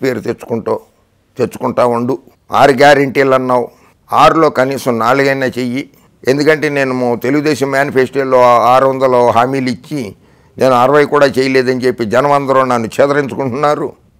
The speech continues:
నన్ను ఇరవై మూడు సీట్లకే పరిమితం చేశారు. కనుక నువ్వు ఆరు గ్యారెంటీలో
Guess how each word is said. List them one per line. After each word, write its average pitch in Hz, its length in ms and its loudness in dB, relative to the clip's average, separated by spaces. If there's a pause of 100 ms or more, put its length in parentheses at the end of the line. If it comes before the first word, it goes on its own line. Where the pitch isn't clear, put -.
(100)
నన్ను 143 220 0
ఇరవై 151 220 6
మూడు 151 180 2
సీట్లకే 135 420 -2
పరిమితం 135 500 0
చేశారు. 120 520 0 (640)
కనుక 165 220 0
నువ్వు 143 300 2 (640)
ఆరు 151 140 6
గ్యారెంటీలో 139 720 4